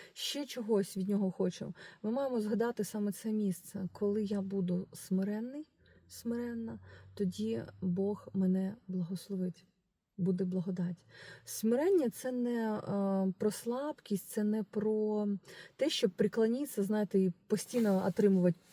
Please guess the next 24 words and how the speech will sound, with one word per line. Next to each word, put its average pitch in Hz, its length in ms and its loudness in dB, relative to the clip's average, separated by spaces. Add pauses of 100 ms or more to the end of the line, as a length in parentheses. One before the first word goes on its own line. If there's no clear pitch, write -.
(120)
підзатильників, 180 720 6
да, 180 180 -2
по - 140 -2
шапці. 180 480 -4 (500)
А 196 100 2
це - 220 -2
про, 240 520 6
е, 196 220 6
силу 262 420 -2
довіряти 208 580 4
Богові 170 480 2
в 160 100 -4
ситуації. 175 840 -6 (420)
Це - 200 2
коли 262 400 0
ти, 262 360 -2 (280)
м, 202 640 0 (180)
розумієш, 226 680 2 (260)
що, 202 440 -2 (540)
е, 185 440 4 (140)
раніше 233 640 4
ти 196 140 2
би 190 160 4
зробив 190 440 4